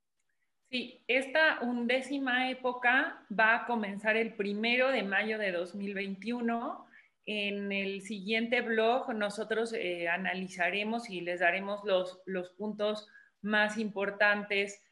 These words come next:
de, del acuerdo en específico, pero claro que esto es una consecuencia de la reforma constitucional y, pues, nos queda ya un mes y estaremos en esta etapa un poco que se vivió, igual el profesor Roldán no-, nos comentará también de esta parte,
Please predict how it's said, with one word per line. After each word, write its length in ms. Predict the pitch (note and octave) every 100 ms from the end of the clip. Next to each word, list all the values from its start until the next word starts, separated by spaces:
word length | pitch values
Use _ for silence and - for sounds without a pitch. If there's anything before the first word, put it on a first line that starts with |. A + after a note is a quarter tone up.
| _ _
de, 440 | F#3 F3 E3+ - E3
del 200 | F#3+ F#3+
acuerdo 640 | F3+ - A3+ A#3+ A3+ A3+
en 140 | A#3
específico, 840 | A#3 - A#3 A#3+ B3 B3 B3+ C#4+ C#4+
pero 260 | G3 -
claro 420 | - A3+ A#3+ A#3+ A#3+
que 120 | G#3
esto 200 | G3+ A3
es 80 | A3+
una 240 | G#3+ G#3+
consecuencia 540 | G3 F#3+ F#3+ G3 F#3+
de 80 | G3
la 120 | F3+
reforma 500 | F3 F3+ F3+ F#3+ G3+ G3+
constitucional 1080 | G3+ G3 G#3 G#3+ G#3 A#3 A3+ G#3+ A3+ F4+ - _ _ _ _
y, 380 | A3 G#3 - _ -
pues, 200 | F3 F#3
nos 240 | F#3+ F#3+
queda 240 | G#3 G#3+
ya 180 | A3 G#3+
un 300 | G#3 A3+ A#3
mes 500 | A#3 A3+ C4+ F4+ - _ _ _ _ _
y 280 | - G#3+ A#3+
estaremos 600 | B3 A#3+ A#3 B3 C4 C#4+
en 260 | C#4 A#3 B3
esta 320 | C4 C#4 -
etapa 600 | C#4+ C#4+ - C4+ C4 C4
un 320 | C4 C4 B3+ -
poco 460 | B3 A#3+ A#3+ B3+
que 100 | B3+
se 200 | A#3 A#3
vivió, 520 | G#3 G#3+ G#3+ B3 A#3+ C4
igual 260 | A#3 G3+
el 100 | G3+
profesor 360 | F#3+ F#3+ G#3 G3+
Roldán 380 | G3+ G3+ F#3+ G3
no-, 140 | F#3
nos 180 | G3+ F#3+
comentará 480 | - F#3 F#3 F#3 F#3
también 340 | G3+ G3 G3
de 80 | G3
esta 260 | F#3+ G3+ G3+
parte, 560 | A3 G3+ G#3+ B3 -